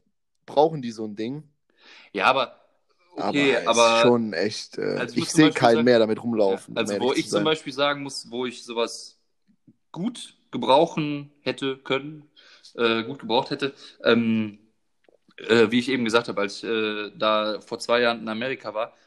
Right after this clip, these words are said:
Speaker 2: und wir sind halt die ganze Zeit, äh, haben halt auch im Auto gepennt und sind halt die ganze Zeit, äh, immer von Stadt zu Stadt gefahren und haben uns halt in zehn Tagen oder, oder zwei Wochen oder was das war, ähm,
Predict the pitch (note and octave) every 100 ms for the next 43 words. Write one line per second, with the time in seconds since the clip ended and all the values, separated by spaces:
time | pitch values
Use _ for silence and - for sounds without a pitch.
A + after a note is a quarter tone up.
0 | _ A2 A2 C#3 C#3+ B2 B2 C3+ - C3
1 | - - A#2 A2 B2 A#2+ A#2 A2 G2+ C#3+
2 | C#3+ A#2+ - C#3 C3+ B2+ A2+ B2 B2 A#2
3 | B2+ B2 C3 A#2+ A#2 A#2+ A#2 A#2 - A#2
4 | A#2+ A2+ B2 A#2+ - - B2+ - - G2
5 | F#2+ - _ _ - G2+ - B2+ A2+ A#2+
6 | A#2 A#2 A2+ A2+ A2 - B2+ B2 B2 A#2
7 | B2+ C3+ C3 A2+ G#2+ G#2+ G#2 G2+ - A2
8 | A2 A#2 B2 B2 A#2+ A#2+ B2 - A#2 A#2
9 | - - _ _ _ A2+ A2+ A2 A2